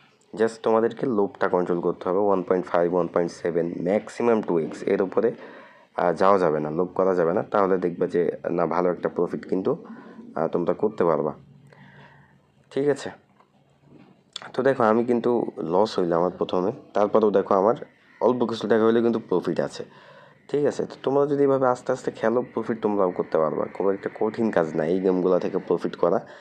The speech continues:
just লোভটাকে একটু কন্ট্রোল করতে হবে, ঠিক আছে। লোভ যত কন্ট্রোল করবা, তত তোমার এখানে,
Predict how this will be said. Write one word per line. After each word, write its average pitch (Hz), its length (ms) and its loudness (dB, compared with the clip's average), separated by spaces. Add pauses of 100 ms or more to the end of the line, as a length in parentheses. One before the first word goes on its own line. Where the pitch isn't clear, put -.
(300)
just - 580 0
লোভটাকে 107 540 0
একটু 110 200 -8
কন্ট্রোল 92 340 0
করতে 80 260 -4
হবে, 76 240 -4 (140)
ঠিক 123 180 -4
আছে। - 220 -4 (840)
লোভ 113 480 2
যত 123 160 0
কন্ট্রোল 120 380 0
করবা, 127 340 -2
তত 117 320 0
তোমার 107 260 2
এখানে, 107 340 0